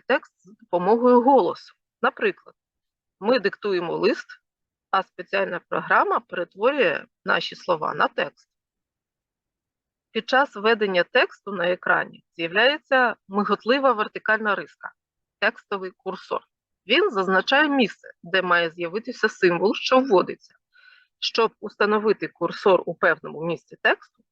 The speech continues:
треба навести вказівник миші на це місце і клацнути лівою клавішею миші.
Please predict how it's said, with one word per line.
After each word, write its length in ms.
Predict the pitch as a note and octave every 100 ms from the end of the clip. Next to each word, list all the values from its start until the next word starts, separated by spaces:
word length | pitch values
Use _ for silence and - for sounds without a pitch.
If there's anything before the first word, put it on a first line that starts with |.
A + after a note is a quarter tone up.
| _ _ _ _ _ _
треба 340 | A#3+ D4 G3+
навести 480 | F3 E3 F#3+ _ G#3
вказівник 600 | E3+ - D#3+ F3+ F#3 F3+ -
миші 580 | D#3+ E3 - - A#3 - _ _ _ -
на 200 | E3+ G#3
це 220 | - B3
місце 520 | F3 E3 E3 _ B3 -
і 100 | F3+
клацнути 680 | - E3+ G3+ - D4+ - B3+
лівою 420 | E3+ F#3 A3 C4
клавішею 640 | - D3+ D#3+ E3 - G3+
миші. 400 | F3+ - - -